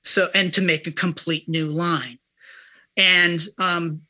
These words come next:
that was, that's, like, the most basic. Actually, when I would do a line, in reality, I would probably, like, one, one line would, would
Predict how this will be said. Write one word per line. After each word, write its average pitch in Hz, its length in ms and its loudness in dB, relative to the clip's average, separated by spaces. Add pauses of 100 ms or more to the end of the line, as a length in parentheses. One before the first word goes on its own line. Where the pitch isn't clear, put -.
that 208 240 2
was, 196 260 2
that's, 185 300 2
like, 180 180 0
the 180 80 -6
most 156 340 -4
basic. 170 440 0
Actually, 165 640 2
when 160 280 -2
I 151 140 0
would 151 220 -4
do 147 220 -4
a - 20 -6
line, 151 680 -2 (160)
in 156 220 -4
reality, 156 800 0
I 151 120 -4
would 147 280 -8
probably, 156 720 -4
like, 151 240 -6
one, 165 480 -2 (120)
one 165 360 -2
line 156 500 0 (360)
would, 165 280 -2 (720)
would 165 380 0